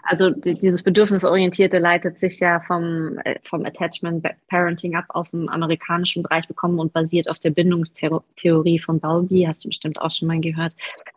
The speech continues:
Und das ist eine Missinterpretation der Szene, die natürlich in den Sozi-, also die im Alltag häufig kursiert, aber das ist,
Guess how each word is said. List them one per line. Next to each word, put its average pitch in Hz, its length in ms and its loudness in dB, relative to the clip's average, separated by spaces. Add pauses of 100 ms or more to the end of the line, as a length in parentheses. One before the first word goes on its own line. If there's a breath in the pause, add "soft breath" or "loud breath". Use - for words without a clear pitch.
(120)
Und 175 120 2
das 190 120 6
ist 220 180 6
eine 202 180 8
Missinterpretation 196 1160 4
der 170 120 2
Szene, 175 680 2
die 175 160 2
natürlich 175 440 0
in 175 80 -2
den 170 180 0
Sozi-, 165 340 -4
also 170 180 2
die 175 220 4
im 175 120 4
Alltag 175 420 0
häufig 170 300 0
kursiert, 175 380 2
aber 156 140 4
das 156 140 0
ist, - 240 -14